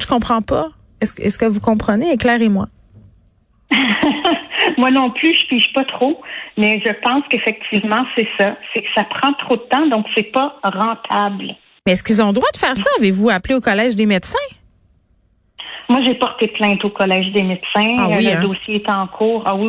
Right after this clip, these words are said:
Speaker 2: oui, j'ai porté plainte parce que c'est un truc pareil, c'est, c'est inacceptable. S'il m'avait simplement dit, euh, « J'ai pas les compétences », ce qu'il
Speaker 1: Hmm.
Speaker 2: m'a quand même dit, je l'aurais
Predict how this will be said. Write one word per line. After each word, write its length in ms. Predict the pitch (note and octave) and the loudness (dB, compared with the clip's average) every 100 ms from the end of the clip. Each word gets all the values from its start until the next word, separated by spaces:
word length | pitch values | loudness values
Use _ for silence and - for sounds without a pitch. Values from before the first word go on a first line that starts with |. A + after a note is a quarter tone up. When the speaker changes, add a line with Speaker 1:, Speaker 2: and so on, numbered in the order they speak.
| A3 | 0
Speaker 2:
oui, 180 | A3+ G3 | 0 0
j'ai 60 | F#3 | -4
porté 340 | - E3+ G3 | -6 -4 -4
plainte 280 | F#3 G3+ G3 F#3 | -2 -2 -2 -4
parce 180 | - - | -12 -12
que 120 | - - | -10 -2
c'est 60 | |
un 100 | F3 | -2
truc 260 | E3+ G#3 G#3 | 0 -4 0
pareil, 380 | F3+ F#3 G3+ G#3 - | -2 0 0 -2 -6
c'est, 200 | F3 E3+ - - - - - | -8 -8 -12 -16 -14 -14 -2
c'est 100 | F#3+ | 0
inacceptable. 960 | F#3 F#3 F#3 - F3+ - G#3 G3+ F#3+ - - - - - | 4 2 0 -4 -4 0 0 0 -4 -10 -14 -16 -4 2
S'il 120 | D4 | 4
m'avait 280 | B3+ G#3+ G#3+ G#3+ | 4 2 0 0
simplement 500 | G#3 G#3 G3+ G3+ F#3+ | 0 2 2 2 0
dit, 560 | F#3 G3+ A#3+ B3 A#3+ | -2 -2 2 2 2
euh, « 140 | G#3+ F#3+ G3 | 2 2 -2
J'ai 80 | |
pas 160 | G3+ G#3+ | 0 2
les 160 | G#3+ G3+ | 0 -2
compétences », 640 | G3 F#3+ G3 G3 G3+ G3 - | -4 -2 -4 0 -2 -2 -8
ce 240 | - - | -18 -4
qu'il 160 | A3+ G3+ | 2 4
Speaker 1:
Hmm. 40 | |
Speaker 2:
m'a 100 | G3 | 2
quand 180 | - G3 | 0 0
même 340 | F#3+ F#3 F#3+ G3 | 2 2 0 0
dit, 220 | A#3 B3+ - - | 0 0 -4 0
je 100 | G#3 | 2
l'aurais 320 | G#3 G#3 | 2 0